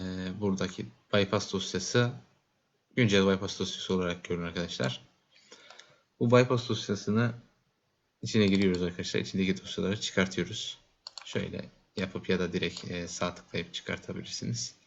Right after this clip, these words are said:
Ben şu an böyle yaptım. Sonra arkadaşlar Steam'e girmemiz lazım. Evet, buradan arkadaşlar dosya konumuna gitmemiz lazım. pes iki bin yirmi birin.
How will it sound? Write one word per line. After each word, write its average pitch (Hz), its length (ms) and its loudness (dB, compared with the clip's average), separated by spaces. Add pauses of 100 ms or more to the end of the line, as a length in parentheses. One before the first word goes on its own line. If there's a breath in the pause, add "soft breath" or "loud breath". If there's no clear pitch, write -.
(160)
Ben 95 80 0
şu 92 180 -6
an 85 120 -6
böyle 85 180 -2
yaptım. 85 360 -6 (840 loud breath)
Sonra 127 240 2
arkadaşlar 113 400 4
Steam'e - 1600 -2
girmemiz 95 460 4
lazım. 87 240 -4 (1600)
Evet, 113 140 0 (100)
buradan 107 240 4
arkadaşlar 95 480 -2
dosya 104 340 0
konumuna 92 280 2
gitmemiz 92 380 0
lazım. 87 240 -2 (140)
pes - 200 -10
iki - 120 -10
bin 90 80 0
yirmi 87 300 0
birin. 110 220 -4